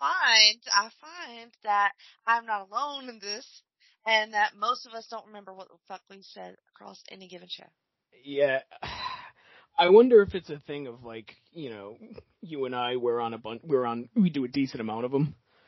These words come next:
Speaker 2: And it, it, me, it's a thing of, like, not only, like, do I not forget, uh, do I forget, rather, but it's also a thing of, like, if I do happen to remember a thing I said, it's what show did I say it on?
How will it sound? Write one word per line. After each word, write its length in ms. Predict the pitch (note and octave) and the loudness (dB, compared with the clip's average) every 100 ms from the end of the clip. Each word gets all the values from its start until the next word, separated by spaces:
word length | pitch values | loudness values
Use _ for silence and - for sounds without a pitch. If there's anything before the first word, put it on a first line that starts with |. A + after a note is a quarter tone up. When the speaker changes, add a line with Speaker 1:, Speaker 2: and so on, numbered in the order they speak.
| _ _ _ | _ _ _
Speaker 2:
And 360 | C#3 A#2+ A#2+ B2+ | 2 2 2 -2
it, 120 | B3+ D4 | -8 -2
it, 120 | B3+ | 8
me, 240 | F#3+ G3 | 10 12
it's 140 | E3+ - | 10 6
a 60 | |
thing 280 | D#3+ F3 D#3+ | -2 2 2
of, 180 | C#3 C#3+ | 0 -10
like, 360 | E3 B2 B2 - | -12 -10 -10 -8
not 220 | E3+ D#3+ | 2 2
only, 320 | C#3+ D3 C#3 C#3+ _ | 2 -2 -4 -6 _
like, 280 | - B2+ - | -14 -14 -12
do 160 | E3 B2+ | -12 -10
I 80 | A#2 | -8
not 280 | B2 C3 - | -8 -8 -4
forget, 420 | E3 D#3 F3 - - _ - | -2 2 0 0 -16 _ -2
uh, 100 | C#3 | -2
do 180 | D3 D#3+ | 0 0
I 100 | C#3 | -2
forget, 340 | C3+ B2 C#3+ | -6 -4 -2
rather, 340 | C#3+ C#3+ C#3+ D3 | 2 2 4 0
but 120 | - C#3 | 2 2
it's 100 | D3+ | 2
also 300 | C#3+ D#3+ C3+ | 0 0 -2
a 40 | |
thing 240 | - C3+ | 0 -4
of, 100 | B2 | -6
like, 280 | A#2+ A#2 A#2 _ | -6 -10 -10 _
if 200 | F3+ E3 | 0 6
I 140 | E3 | 6
do 220 | D#3+ E3 F3 | 6 4 2
happen 340 | E3 E3+ F#3 | 2 -2 -4
to 100 | F3 | -4
remember 380 | F3 E3+ F3+ F3+ E3 | -4 -4 0 -2 -2
a 60 | |
thing 260 | D#3 F3 E3 | -4 -2 2
I 120 | D#3 | 0
said, 320 | D#3 E3+ D#3+ D#3+ | 4 2 4 4
it's 180 | D3 | 2
what 280 | E3 D3 C#3+ | 2 2 2
show 200 | - C3+ | 0 -8
did 140 | C3 A#2+ | -6 -4
I 120 | A2+ | -6
say 240 | B2+ A#2+ | -6 -10
it 120 | A2 | -10
on? 220 | F#2+ F2+ | -12 -18